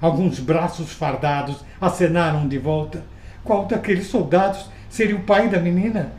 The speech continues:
Ele estaria mesmo naquele comboio? Do rádio vinha a voz do comandante. "Está tudo pronto?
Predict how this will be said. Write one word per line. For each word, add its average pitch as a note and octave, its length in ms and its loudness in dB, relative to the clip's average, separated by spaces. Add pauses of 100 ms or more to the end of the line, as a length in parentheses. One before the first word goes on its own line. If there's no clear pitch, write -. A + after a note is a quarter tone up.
(300)
Ele B3+ 160 8
estaria G3+ 440 4
mesmo G3 360 4
naquele F#3+ 340 2
comboio? F3+ 600 2 (320)
Do D3 120 0
rádio B2+ 440 0 (200)
vinha C#3 280 0
a - 20 -4
voz B2+ 220 0
do B2 80 -4
comandante. B2 680 -2 (340)
"Está D3 280 2
tudo C#3+ 240 0
pronto? D3+ 500 4